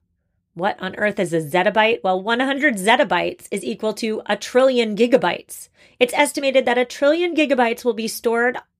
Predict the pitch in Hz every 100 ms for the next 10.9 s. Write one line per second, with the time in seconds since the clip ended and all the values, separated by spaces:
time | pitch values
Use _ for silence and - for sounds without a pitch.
0 | _ _ _ 285 320 320 - 190 233 262
1 | - 247 214 160 - 175 _ _ _ -
2 | 202 202 226 214 208 - 185 175 - -
3 | 175 180 180 226 240 247 240 240 202 190
4 | 202 202 190 196 185 190 170 180 185 175
5 | 175 170 170 170 160 - _ _ _ -
6 | 202 - 202 190 180 185 180 185 170 175
7 | - 202 185 190 175 175 165 170 180 180
8 | 185 180 151 170 180 180 180 190 180 175
9 | 180 _ _ _ _ 214 233 233 233 277
10 | 277 - 233 220 202 233 185 170 202